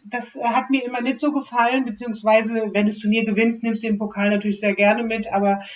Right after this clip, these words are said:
mir, mir hat auch die Interaktion auch ein bisschen gefehlt oder du hast dich alles gar nicht getraut, zur Turnierleitung zu gehen, um mal was zu fragen, wann dein Spiel ist oder so, da hast du irgend so eine knorrige Antwort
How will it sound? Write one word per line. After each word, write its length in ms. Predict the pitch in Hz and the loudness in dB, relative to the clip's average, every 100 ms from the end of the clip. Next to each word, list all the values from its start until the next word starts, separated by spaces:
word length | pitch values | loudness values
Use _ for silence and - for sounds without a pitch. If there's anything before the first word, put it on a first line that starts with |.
| - - 226 | -18 -12 -6
mir, 180 | 226 | -4
mir 160 | 226 226 | -4 -4
hat 160 | 226 - | -4 -4
auch 140 | 233 233 226 | -2 -2 -6
die 160 | 220 | -6
Interaktion 640 | 214 220 208 202 233 226 | -4 -2 -2 -4 -6 -4
auch 120 | 214 202 | -2 -2
ein 80 | |
bisschen 300 | 202 226 262 | -4 -6 -8
gefehlt 460 | 226 214 233 226 220 | -8 -4 -2 0 0
oder 180 | 202 185 | -2 -2
du 100 | 151 | -4
hast 140 | 156 | -6
dich 100 | - | -6
alles 200 | 180 156 | -6 -8
gar 160 | 175 170 | -6 -6
nicht 160 | 175 | -6
getraut, 420 | 175 - 180 202 202 | -10 -4 2 4 2
zur 140 | 208 | -2
Turnierleitung 580 | - 185 226 226 220 208 | 0 2 6 6 4 -2
zu 140 | 208 | -4
gehen, 200 | 196 208 | -2 0
um 60 | 202 | 0
mal 140 | 185 | -2
was 160 | 185 - | -4 -10
zu 100 | 180 | -14
fragen, 480 | - 175 190 226 202 | -2 4 4 4 0
wann 140 | 190 | -2
dein 160 | 180 180 | -4 -8
Spiel 320 | - 220 233 | -4 -4 0
ist 240 | 180 180 | -2 -2
oder 200 | 185 180 | -2 -2
so, 220 | 165 185 | -2 -2
da 120 | 214 196 | -2 -2
hast 180 | 196 | -6
du 40 | 208 | -4
irgend 140 | 202 | -2
so 80 | 196 | -2
eine 120 | 185 | -4
knorrige 720 | 185 190 202 214 208 202 196 | -4 -2 -2 0 0 0 0
Antwort 440 | 190 208 220 226 | -2 -2 0 0